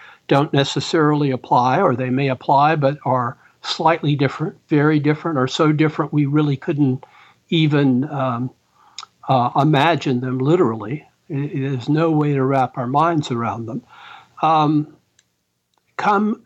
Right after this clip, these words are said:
into our reality for whatever reasons seem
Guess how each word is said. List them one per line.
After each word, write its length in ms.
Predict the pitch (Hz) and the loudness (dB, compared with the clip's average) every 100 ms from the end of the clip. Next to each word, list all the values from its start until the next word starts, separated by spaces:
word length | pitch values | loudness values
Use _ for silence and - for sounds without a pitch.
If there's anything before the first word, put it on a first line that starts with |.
| _ | _
into 320 | 196 208 185 | -2 -2 -2
our 200 | 160 160 165 | 0 0 0
reality 560 | 156 151 139 147 143 | -2 0 0 0 -4
for 600 | 147 - 156 147 135 147 _ _ | -6 -4 0 4 2 0 _ _
whatever 580 | 135 143 151 165 170 165 | -2 2 2 2 2 0
reasons 880 | 127 151 160 151 160 139 135 - - | 0 -2 -2 -4 -2 0 0 -4 -12
seem 600 | - - 185 156 151 147 | -10 -4 0 2 4 0